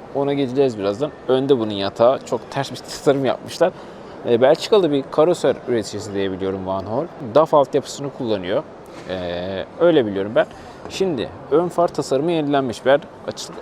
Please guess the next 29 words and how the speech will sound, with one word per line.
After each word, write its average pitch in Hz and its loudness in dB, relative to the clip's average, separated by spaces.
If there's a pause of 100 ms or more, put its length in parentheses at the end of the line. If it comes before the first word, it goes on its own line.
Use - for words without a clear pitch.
(100)
hatırlarsanız 147 0
daha 135 2
önce 131 0
bu 131 6
aracı 120 0
çektim. 180 -2 (480)
Yani 113 2
birazcık 156 4
ufak 127 -2
tefek 156 -6
makyajlar 120 0
görmüş. 104 -4 (100)
Aynayı 120 -2
da 110 4
artık 110 0 (400)
kaldıklarında 113 2
makyajdan 113 -2
sayarsak 110 -2 (520)
bayağı 101 6
bir 147 0 (260)
açıkçası - -2
makyaj 139 2
görmüş 113 -2
diyebiliriz. 139 0 (420)
Şimdi 196 -2
şuradan 196 -4
arkaya 185 0
doğru 185 2
geçelim. 185 0